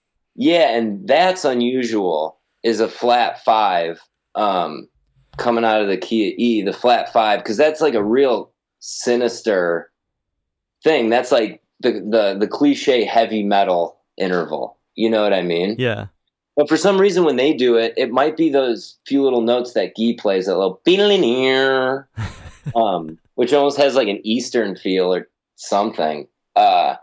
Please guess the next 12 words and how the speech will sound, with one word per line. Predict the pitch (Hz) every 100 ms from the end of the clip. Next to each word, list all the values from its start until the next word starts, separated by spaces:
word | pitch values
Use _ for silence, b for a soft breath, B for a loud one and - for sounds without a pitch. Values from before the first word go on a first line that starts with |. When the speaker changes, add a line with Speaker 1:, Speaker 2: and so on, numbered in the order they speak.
| b b b _ _ _ _ _
Speaker 1:
it's | - 156
really | 190 185
interesting | 196 180 160 143
'cause | 151
it | 143
doesn't | 170 147 127
sound | - 139 139 110
evil | 123 120 107 104
to | 104
me | 107 104
at |
all. | 90 104 78 80 -